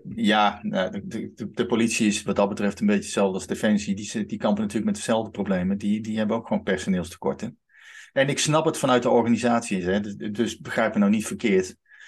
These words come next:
Maar die organisatie die zou wat meer, eh, mogen nadenken over, oké, als ik dit soort wervingscampagnes op, eh, zet, dan trek ik een bepaald type mensen aan.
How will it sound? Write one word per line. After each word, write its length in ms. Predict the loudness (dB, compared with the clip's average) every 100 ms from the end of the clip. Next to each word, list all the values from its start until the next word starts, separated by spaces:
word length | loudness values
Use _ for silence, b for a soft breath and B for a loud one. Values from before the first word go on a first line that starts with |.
| B 0
Maar 80 |
die 100 | 4
organisatie 600 | 6 4 2 4 2 -2
die 100 | -6
zou 200 | -2 0
wat 120 | 0 2
meer, 320 | 2 2 2
eh, 100 | 2
mogen 340 | 2 0 -2
nadenken 500 | 0 0 2 -2 0
over, 240 | -2 -2 -2
oké, 340 | -4 0 0
als 140 | 0
ik 140 | -2 0
dit 200 | 0 0
soort 220 | -4 -2
wervingscampagnes 840 | 2 2 0 -6 -6 -2 0 -2 0
op, 240 | -2 2
eh, 240 | 0 2 0 -2 -4
zet, 380 | 0 0 0 -14 B B
dan 140 | -4 -2
trek 240 | -2 -2
ik 60 | -2
een 100 | 0
bepaald 400 | 2 4 4 2
type 480 | -2 2 0 -2 -10 -4
mensen 560 | 2 6 6 4 -2
aan. 440 | 0 0 0 -2